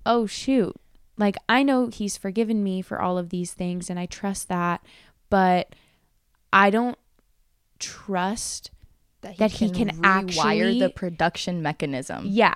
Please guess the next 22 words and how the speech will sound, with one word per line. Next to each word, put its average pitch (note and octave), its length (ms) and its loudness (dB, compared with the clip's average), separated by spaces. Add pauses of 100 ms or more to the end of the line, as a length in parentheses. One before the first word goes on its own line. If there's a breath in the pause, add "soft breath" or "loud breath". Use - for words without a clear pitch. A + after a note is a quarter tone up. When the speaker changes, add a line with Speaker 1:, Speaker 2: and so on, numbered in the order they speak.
(100)
Speaker 1:
I G3+ 260 4
don't B3 280 0
trust - 600 -4 (500)
that F#3 300 0 (540)
he - 460 -4
can F#3 480 -2
literally F#3 640 0
change E3+ 720 -8
me, D#3+ 280 -8 (280)
that F#3+ 140 -6
he G3+ 120 -8
can F#3+ 180 -6
change F#3 280 -6
my F3+ 120 -6
heart, - 460 -6
that F#3+ 120 -6
he F#3 120 -10
can G3+ 160 -4
Speaker 2:
Mm. F#3 60 -4
Speaker 1:
renew F#3 320 -2
my F#3 200 -2
mind. D#3 600 -8